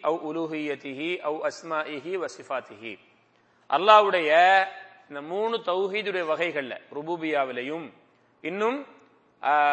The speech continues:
உலூஹியாவிலையும் அல்லது அஸ்மா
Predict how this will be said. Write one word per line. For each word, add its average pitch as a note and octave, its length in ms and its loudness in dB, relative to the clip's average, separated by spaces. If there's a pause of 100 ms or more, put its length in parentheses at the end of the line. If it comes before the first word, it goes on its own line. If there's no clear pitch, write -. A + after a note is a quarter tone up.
(100)
உலூஹியாவிலையும் E3 1160 0 (400)
அல்லது G3 300 4 (120)
அஸ்மா G3 320 -2